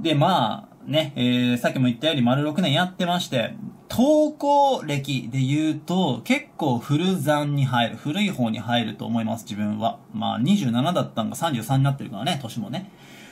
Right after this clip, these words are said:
で、始めた頃はさ、YouTuberなんていう言葉ももちろんなくって、YouTube自体もそんなに盛り上がってなくって。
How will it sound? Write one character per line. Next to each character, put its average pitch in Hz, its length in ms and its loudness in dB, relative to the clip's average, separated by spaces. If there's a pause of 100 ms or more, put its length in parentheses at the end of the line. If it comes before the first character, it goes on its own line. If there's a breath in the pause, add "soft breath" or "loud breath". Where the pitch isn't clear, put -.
(200 loud breath)
で、 147 400 2 (380)
始 190 240 0
め 262 80 2
た 302 80 2
頃 311 200 2
は 131 100 4
さ、 123 340 0 (100)
YouTuber 208 880 2
な 208 140 4
ん 190 80 -2
て - 80 -6
い 117 80 0
う 113 120 -10
言 139 220 -4
葉 143 120 4
も 113 260 0
も 127 200 -2
ち 202 120 -6
ろ 302 100 2
ん 139 80 2
な 120 120 0
く - 120 -18
っ - 40 -20
て、 - 320 -16
YouTube 165 420 -2
自 135 120 -2
体 233 140 2
も 143 60 0
そ 131 160 -2
ん 127 80 0
な 180 80 0
に 233 80 4
盛 180 240 2
り 180 40 0
上 170 80 0
が 165 100 0
っ - 80 -10
て - 100 -8
な 104 100 -4
く - 120 -14
っ - 20 -20
て。 - 260 -16